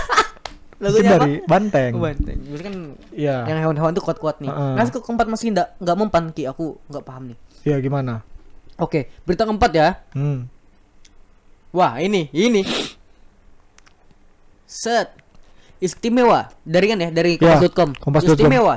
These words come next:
Speaker 1: jaksa pinangki. Tuntutan ringan, potong hukuman, dan penundaan eksekusi.
Speaker 2: Ya.
Speaker 1: Ya. Jadi itu ini, Ki. Eh, jaksa pinangki, Sirna Malasari terbukti menerima suap, melakukan tindakan pidana
Speaker 2: Hmm.
Speaker 1: pencucian uang, dan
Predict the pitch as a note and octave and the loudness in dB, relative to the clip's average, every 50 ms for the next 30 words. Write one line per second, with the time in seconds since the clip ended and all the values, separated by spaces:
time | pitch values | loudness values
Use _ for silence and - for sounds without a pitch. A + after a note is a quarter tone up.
0 | A#2 B2 C#3+ C#3 - - D3 - - D#3 D3+ E3 D#3+ E3 D#3 - C3 A#2+ - _ | 0 -4 -6 -6 -4 -4 -6 -4 -6 -6 -4 -4 -4 -4 -6 -6 -8 -8 -10 _
1 | - - - - - _ _ - - C#3 C3+ C3+ C#3 - E3+ F3+ F#3+ F#3+ - _ | -20 -20 -20 -20 -20 _ _ -8 -6 -4 -4 -4 -2 -2 -2 -2 -2 -6 -10 _
2 | - C#3 C#3+ D#3 F#3 A3+ C4 - - _ - C#3+ D3+ - G3+ G#3 A#3 A3 G3+ F3 | -8 -4 -2 -2 -2 -2 -4 -8 -10 _ -2 -2 0 0 0 0 0 -2 -2 -2
3 | D#3 D#3+ E3+ D#3+ C#3 C#3 D3 C#3+ - D3 D3 D3 D3 D#3+ E3 - C#3+ D#3 - E3 | -2 -4 -4 -4 -6 -6 -6 -6 -6 -8 -6 -2 -2 -2 -2 -4 -8 -12 -10 -10
4 | F#3 F3+ - A#2+ G#2+ - - - - C#3 C#3 C3 A#2+ A2+ - - _ _ - A2+ | -10 -10 -10 -14 -14 -18 -14 -8 -6 -4 -4 -4 -6 -8 -12 -18 _ _ -18 -18
5 | - - C3+ D3 D3+ D3+ D3 C#3+ C3 B2 A#2 G#2+ D#2 - - - - - _ - | -16 -10 -6 -2 0 2 2 2 0 -2 -4 -8 -10 -16 -20 -20 -20 -20 _ -20
6 | _ _ _ - D3+ E3+ G3+ A3 A#3+ B3+ B3 B3 A#3 - D#3+ C3+ - - - - | _ _ _ -4 0 0 2 2 2 2 2 0 0 0 -2 -4 -4 -6 -10 -14
7 | - - - - - - - _ _ _ _ A3 G#3 D#3+ F3 F3+ F#3 F#3+ G3 G3 | -20 -20 -20 -20 -20 -20 -20 _ _ _ _ -10 -4 0 0 2 2 2 2 2
8 | F#3+ F#3+ F#3+ D3+ D#3 D3+ C#3+ D3 E3+ G3+ G#3 - - A#3 G#3+ A#3+ A#3+ B3 A#3 - | 0 0 -2 -4 -6 -10 -6 -2 -2 -2 0 0 -2 -2 0 2 2 2 2 2
9 | F3 C#3+ B2 A#2+ - - - - - - - - - - - D3+ - - - - | 0 0 -2 -4 -10 -18 -20 -20 -20 -20 -20 -18 -18 -18 -20 -20 -18 -18 -16 -14
10 | A3 G3+ F#3 F3+ E3+ D#3+ F3+ F#3+ G#3 G#3 F#3+ F3+ F3 E3+ E3 - - D3+ C#3 C#3 | -8 -2 -2 -2 -2 0 0 0 0 0 0 0 0 0 0 0 0 0 0 0
11 | D3+ D3 F3 F3 G3 G3+ - A#3 G#3+ G3+ F#3 D#3+ D#3 D3+ D#3 D#3 - E3+ G3 F#3+ | -2 -4 -4 -4 -4 -4 -2 -2 -2 -2 -2 -2 -2 -2 -2 -2 2 4 4 4
12 | C#3+ - - C3 C3+ C#3 C3 - C3+ - _ _ F3 F#3 F3 D3+ C#3+ C3+ C3+ C3+ | 4 2 -2 -8 -8 -8 -8 -10 -12 -18 _ _ -2 0 0 -2 -2 -2 -2 -2
13 | D#3 D3+ C#3+ C#3 C3+ C#3 D3+ D3 C3+ C3 D3 C#3+ C#3 - D#3 D3+ D3 B2+ E3 F#3+ | -2 -2 -2 -2 -2 -2 -2 -2 -4 -6 -6 -6 -4 -4 -4 -4 -2 0 0 0
14 | A#3 D4+ - - - F#3 A3+ C#4+ - | 0 0 -4 0 0 2 2 2 -2